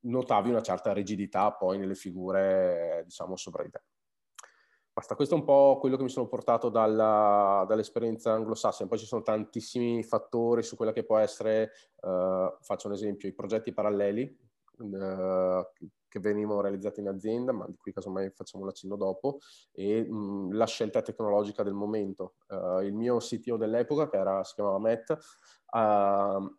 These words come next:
si di-, si fidava veramente tanto dei, dei team leader, dei vari, dei vari sottoteam,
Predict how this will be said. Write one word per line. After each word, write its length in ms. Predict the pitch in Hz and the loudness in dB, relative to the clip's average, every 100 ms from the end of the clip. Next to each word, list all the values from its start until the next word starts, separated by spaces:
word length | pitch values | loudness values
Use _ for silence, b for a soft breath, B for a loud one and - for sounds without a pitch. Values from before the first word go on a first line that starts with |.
| _ | _
si 200 | - - | -12 -4
di-, 220 | 131 143 143 | -2 -4 -6
si 160 | - | -8
fidava 360 | 143 156 156 151 | -6 0 4 4
veramente 440 | 123 139 151 147 | 4 0 0 -2
tanto 440 | - 110 120 123 139 | 0 2 2 0 0
dei, 680 | 110 104 101 98 95 92 92 | 0 0 -2 -4 -4 -6 -4
dei 160 | 110 | -4
team 200 | - 120 | -2 -4
leader, 340 | 107 113 117 107 | -2 0 0 0
dei 120 | 95 | 0
vari, 540 | 101 98 98 95 92 | 2 2 -2 -4 -4
dei 100 | 92 | -4
vari 440 | 92 98 98 92 92 | -2 0 0 -6 -14
sottoteam, 840 | - 104 - - 110 104 120 175 | -12 -12 -10 -8 -6 0 0 0